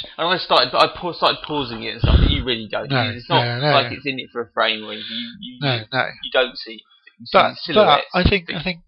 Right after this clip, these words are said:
Speaker 2: actually in, in, in capturing, although the, the camera techniques are very different, I think it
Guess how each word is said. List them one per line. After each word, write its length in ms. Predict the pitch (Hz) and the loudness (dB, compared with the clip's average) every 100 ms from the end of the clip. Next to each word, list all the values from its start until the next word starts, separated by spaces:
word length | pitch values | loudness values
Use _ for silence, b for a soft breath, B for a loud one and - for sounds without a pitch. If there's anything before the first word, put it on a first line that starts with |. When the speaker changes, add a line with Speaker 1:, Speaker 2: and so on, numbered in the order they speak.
| - | -10
Speaker 2:
actually 300 | 165 - 175 - | 0 0 0 -6
in, 220 | 147 233 | -12 -12
in, 160 | 196 151 254 | -14 -14 -14
in 80 | 151 - - | -14 -6 0
capturing, 600 | - - - 160 143 147 _ B B | 0 0 0 2 2 -4 _ B B
although 220 | 170 190 185 | 2 4 4
the, 160 | 160 - | 0 0
the 180 | 156 151 | 0 0
camera 280 | - 160 143 | -2 -2 -4
techniques 420 | - 123 135 - | -6 -6 -8 -10
are 40 | 117 | -10
very 140 | 123 | -10
different, 320 | 135 127 139 | -8 -8 -8
I 20 | 156 | -6
think 180 | 160 139 _ _ - | -8 -8 _ _ -12
it 120 | - | -12